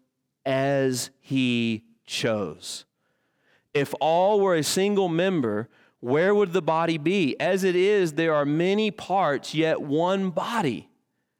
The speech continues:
Paul's talking about diversity. You know, we hear that word a lot. And listen,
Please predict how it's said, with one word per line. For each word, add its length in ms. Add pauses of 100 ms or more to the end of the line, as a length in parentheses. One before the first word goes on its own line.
(800)
Paul's 360
talking 680
about 540
diversity. 920 (920)
You 140
know, 80
we 160
hear 300
that 240
word 240
a 60
lot. 400
And 100
listen, 440